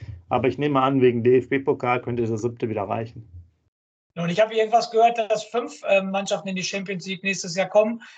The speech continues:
Speaker 2: weil die Champions League doch erhöht wird um vier Vereine. Und deshalb habe ich gehört, dass sogar fünf Vereine reinkommen. Deshalb könnte es sogar sein, dass der achte Platz für die Conference League reicht. Aber wie gesagt, das sind
Speaker 1: Ah,
Speaker 2: alles
Speaker 1: okay.
Speaker 2: Spekulationen. Ja, alles Spekulationen.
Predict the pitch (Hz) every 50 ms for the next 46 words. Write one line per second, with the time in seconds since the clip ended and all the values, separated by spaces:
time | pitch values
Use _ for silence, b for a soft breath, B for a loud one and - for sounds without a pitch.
0 | B _ - 190 190 190 202 190 - - 226 214 202 208 208 208 214 208 - 202
1 | 175 - 196 185 165 185 247 269 - - 185 - 170 160 156 - - 175 160 -
2 | 170 165 165 175 190 202 240 240 214 190 180 185 180 - - 202 208 196 196 175
3 | 185 175 - _ 220 202 202 202 185 175 190 196 185 - - 247 247 - - -
4 | 165 170 170 165 165 151 160 156 156 156 - 151 151 139 B B B B B _
5 | - 160 170 202 - - 208 202 208 180 190 202 208 202 190 202 208 208 196 -
6 | - 190 196 - - - - 185 156 - 160 156 - - - 165 175 175 160 147
7 | - 165 160 160 - 160 151 151 - 151 143 - - 127 127 131 B B B B
8 | B B B - 214 220 247 233 220 208 214 - 226 226 - 247 - 135 135 127
9 | 120 117 123 - - - _ _ _ _ _ - - - - - _ _ _ _
10 | _ - 196 214 - B B B B B B - 214 240 220 - 240 226 233 233
11 | 226 220 - - 220 240 262 277 269 262